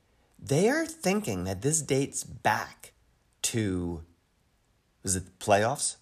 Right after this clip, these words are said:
September? September or October? Uh, dive. Obviously, if it was September, it was not the playoffs. But I can't remember what they said it was from. But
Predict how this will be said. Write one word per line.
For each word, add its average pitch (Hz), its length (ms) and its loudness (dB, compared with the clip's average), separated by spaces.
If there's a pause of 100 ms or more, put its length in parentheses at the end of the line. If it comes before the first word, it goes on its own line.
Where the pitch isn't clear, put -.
(160)
September? 110 680 -2 (100)
September 127 540 0
or 107 40 4
October? 110 580 0 (500)
Uh, 87 600 2 (1040)
dive. 104 540 6 (460)
Obviously, 85 420 0
if 80 140 -8
it - 40 -8
was 78 120 0
September, 80 540 -2
it 73 80 -10
was 80 140 -6
not 78 200 -8
the - 40 -12
playoffs. 76 420 -6
But - 180 0 (720)
I 208 80 6
can't 160 200 4
remember 101 260 2
what 92 120 4
they 90 120 2
said 90 220 6
it 80 80 -2
was 82 360 0 (120)
from. 80 460 -4 (1160)
But 156 240 -2